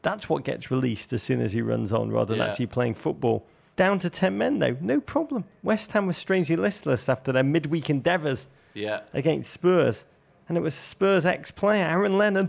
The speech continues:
Speaker 1: born
Speaker 2: Yeah.
Speaker 1: again Aaron Lennon.
Speaker 2: Yeah.
Speaker 1: He is risen.
Speaker 2: J C is awesome.
Speaker 1: And I said to myself, nothing can go wrong now.
Speaker 2: Uh-huh.
Speaker 1: Everton just storming forward. What do we do next?
Speaker 2: Well, you get a penalty, Rog.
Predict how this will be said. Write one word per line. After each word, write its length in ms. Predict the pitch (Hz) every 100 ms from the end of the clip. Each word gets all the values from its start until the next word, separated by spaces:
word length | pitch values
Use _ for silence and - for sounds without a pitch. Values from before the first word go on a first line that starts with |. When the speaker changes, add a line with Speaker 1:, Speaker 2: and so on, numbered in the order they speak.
| -
Speaker 1:
born 240 | 240 233
Speaker 2:
Yeah. 80 | 220
Speaker 1:
again 200 | 220 220
Aaron 280 | 220 214 214
Lennon. 360 | 240 220 214 - -
Speaker 2:
Yeah. 200 | 107 240
Speaker 1:
He 100 | 277
is 160 | 202
risen. 400 | 190 277 208 247 - - - _ _
Speaker 2:
J 160 | - 92
C 160 | -
is 160 | 98 95
awesome. 340 | 107 98 87 85 - _ - -
Speaker 1:
And 80 | 160
I 40 |
said 240 | - 196 190
to 80 | 180
myself, 480 | 175 - 175 156 - _ _ _
nothing 340 | 277 254 - 117
can 180 | - 120
go 120 | 120
wrong 320 | 120 120 117
now. 240 | 131 131 101 _
Speaker 2:
Uh-huh. 300 | 95 95 92 - _ -
Speaker 1:
Everton 360 | 208 226 180
just 180 | 156 139
storming 420 | - 196 185 185
forward. 440 | 185 208 220 202 -
What 140 | 254
do 60 | 208
we 120 | 208
do 180 | 214 214
next? 400 | 240 - - - _ _ _ _ - _
Speaker 2:
Well, 320 | 175 214 170 - _ _ _ _ _ _ _
you 80 | 135
get 160 | 135 170
a 40 |
penalty, 460 | - 208 220 - 127
Rog. 220 | 113